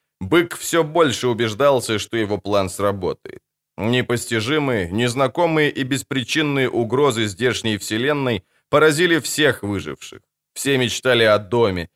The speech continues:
стремились сбиться теснее, собраться одной деревней. Заработал инстинкт, противоположный воинскому, и пока Бык сумеет его поддерживать, пока они будут прикрывать друг другу спины и заботиться обо всех, кому нужна помощь,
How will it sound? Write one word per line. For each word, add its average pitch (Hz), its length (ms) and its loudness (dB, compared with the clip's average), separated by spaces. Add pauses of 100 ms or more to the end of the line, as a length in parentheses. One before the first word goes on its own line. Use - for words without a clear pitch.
(120)
стремились 160 640 0
сбиться 113 560 -6
теснее, 117 760 -2
собраться 117 600 2
одной 104 240 0
деревней. 95 640 -2 (320)
Заработал 151 640 2
инстинкт, 151 920 -2
противоположный 113 920 2
воинскому, 101 800 -2 (140)
и 113 80 0
пока 117 320 2
Бык 107 340 -2
сумеет 117 480 0
его 104 220 0
поддерживать, 98 840 -2 (200)
пока 160 320 4
они 160 180 2
будут 151 540 -2
прикрывать 143 600 0
друг 117 220 -4
другу 117 300 -4
спины 139 560 -2
и 120 100 0
заботиться 113 680 2
обо 104 180 4
всех, 120 300 0
кому 110 220 0
нужна 101 320 0
помощь, 110 440 0